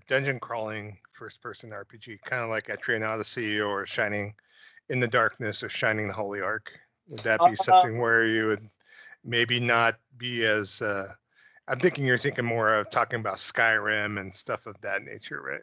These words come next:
Speaker 2: Well, Skyrim in the third person, uh, mode. You know,
Speaker 1: Oh,
Speaker 2: that's one,
Speaker 1: okay.
Speaker 2: that's, that's one of the reasons why I played Skyrim was because it had a third person mode. And granted, third person mode looked janky all, uh, janky as hell because it was supposed to be played in first person, but I really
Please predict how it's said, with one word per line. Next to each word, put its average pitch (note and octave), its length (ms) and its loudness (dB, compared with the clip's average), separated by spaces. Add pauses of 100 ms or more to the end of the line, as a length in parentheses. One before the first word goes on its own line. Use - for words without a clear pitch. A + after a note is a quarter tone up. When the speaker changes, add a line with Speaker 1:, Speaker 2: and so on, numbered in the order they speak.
(240)
Speaker 2:
Well, F#3 120 -4
Skyrim B3+ 300 4
in C4+ 80 -2
the G3+ 80 -2
third D#3 260 -2
person, C#3+ 320 -4 (320)
uh, A2+ 240 2
mode. F#2 260 -2 (320)
You C3+ 80 -6
know, A2+ 280 2
Speaker 1:
Oh, C3 80 8
Speaker 2:
that's A2+ 200 4
one, C#3+ 180 4
Speaker 1:
okay. B2+ 160 -2
Speaker 2:
that's, - 260 4 (200)
that's D3+ 200 0
one F#3 80 -4
of E3+ 40 2
the - 40 2
reasons D#3 240 -4
why C3+ 160 8
I - 20 8
played B2 240 -2
Skyrim A2 640 2 (120)
was A#2 180 -4
because B2+ 320 2
it B2+ 80 4
had A2 100 6
a G#2 100 2
third G#2 220 4
person G#2+ 340 -2
mode. F#2 220 0 (320)
And C3 140 4
granted, C#3+ 480 8
third C3 180 4
person C#3 300 2
mode B2 220 8 (380)
looked C3+ 400 2
janky C3 380 2
all, A2 380 6
uh, B2+ 80 0 (400)
janky C#3 400 2
as - 100 0
hell A#2+ 400 10
because A#2+ 520 -4
it C3 120 -2
was A#2+ 100 -8
supposed B2 340 -2
to - 40 -20
be A#2 80 -8
played A2 260 0
in G#2 60 -8
first G#2 260 -6
person, B2 380 -2
but G#2 80 -2
I G#2 60 6
really G#2+ 320 8